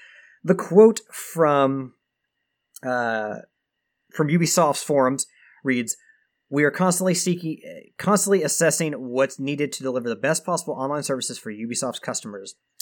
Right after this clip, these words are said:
The Ubisoft forums post about the company's master multiplayer shutdown list reads, "Shutting down the service,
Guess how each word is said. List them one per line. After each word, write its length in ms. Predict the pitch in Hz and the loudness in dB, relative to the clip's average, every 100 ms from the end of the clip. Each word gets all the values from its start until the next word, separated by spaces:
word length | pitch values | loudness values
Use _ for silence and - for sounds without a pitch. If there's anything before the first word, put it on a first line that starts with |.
| - _ - | -18 _ -8
The 120 | 120 | -8
Ubisoft 380 | 117 - 113 - - _ _ _ - | -4 -4 -4 -8 -16 _ _ _ -4
forums 320 | 135 127 - _ - | -4 -2 -6 _ -4
post 280 | 151 135 | -2 -2
about 160 | 127 123 | -6 -8
the 60 | - | -6
company's 380 | 143 135 131 - | -8 -6 -8 -10
master 580 | 131 127 127 127 - 135 | -10 -8 -4 -6 -6 -6
multiplayer 520 | 127 123 131 - 120 | -4 -6 -8 -6 -4
shutdown 380 | - 131 120 117 | -4 -6 -6 -6
list 200 | 117 - | -8 -8
reads, 240 | 131 147 - - - | -8 -8 -10 -20 -18
"Shutting 240 | - 220 208 | -2 0 2
down 200 | 196 175 | 0 -2
the 40 | |
service, 400 | 185 196 180 175 | -2 -2 -2 -8